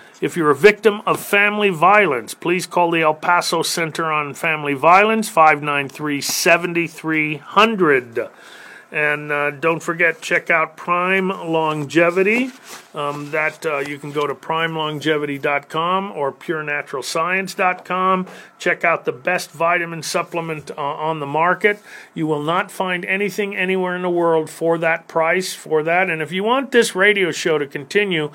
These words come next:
help us. Help me, because we pay for this, and it's pretty expensive.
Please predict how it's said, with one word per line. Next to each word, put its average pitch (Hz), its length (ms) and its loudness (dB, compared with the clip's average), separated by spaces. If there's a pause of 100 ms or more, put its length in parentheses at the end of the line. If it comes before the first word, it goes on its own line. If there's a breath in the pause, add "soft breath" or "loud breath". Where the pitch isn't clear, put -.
(320 loud breath)
help 294 320 4
us. - 300 -2
Help 247 320 4
me, 185 240 0
because 190 480 0
we 247 160 0
pay 240 260 6
for 165 180 0
this, 123 280 -2
and 175 100 -4
it's 175 140 -4
pretty 220 240 0
expensive. 202 720 -2